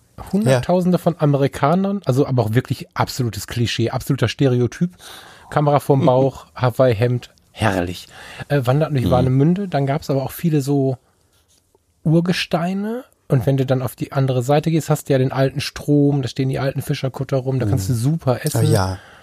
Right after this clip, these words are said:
Speaker 1: Ne? Und dann kommst du beim
Speaker 2: Genau.
Speaker 1: alten Strom, ja, ja, guckst dann auf die Yachten, läufst weiter, kommst dann, wenn du möchtest, draußen auf die, also Richtung dieser kleinen Hafenausfahrt, ich weiß gar nicht, wie das heißt.
Speaker 2: Ganz
Speaker 1: Das sind so
Speaker 2: genau. Hm.
Speaker 1: Steine,
Speaker 2: Zur
Speaker 1: wo
Speaker 2: Mole. Hm.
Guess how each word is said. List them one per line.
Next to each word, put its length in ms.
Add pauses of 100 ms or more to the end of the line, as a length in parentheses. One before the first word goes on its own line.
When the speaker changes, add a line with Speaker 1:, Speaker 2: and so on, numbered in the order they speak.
(320)
Speaker 1:
Ne? 200 (180)
Und 140
dann 120
kommst 300
du 60
beim 80
Speaker 2:
Genau. 220
Speaker 1:
alten 40
Strom, 380
ja, 260
ja, 280
guckst 420
dann 60
auf 100
die 100
Yachten, 320
läufst 320
weiter, 260
kommst 300
dann, 100
wenn 60
du 80
möchtest, 500
draußen 380
auf 240
die, 300 (100)
also 160
Richtung 320
dieser 180
kleinen 440
Hafenausfahrt, 640
ich 120
weiß 140
gar 140
nicht, 160
wie 40
das 200
heißt. 160
Speaker 2:
Ganz 200
Speaker 1:
Das 80
sind 80
so 140
Speaker 2:
genau. 80
Hm. 220
Speaker 1:
Steine, 240
Speaker 2:
Zur 80
Speaker 1:
wo 100
Speaker 2:
Mole. 220 (100)
Hm. 220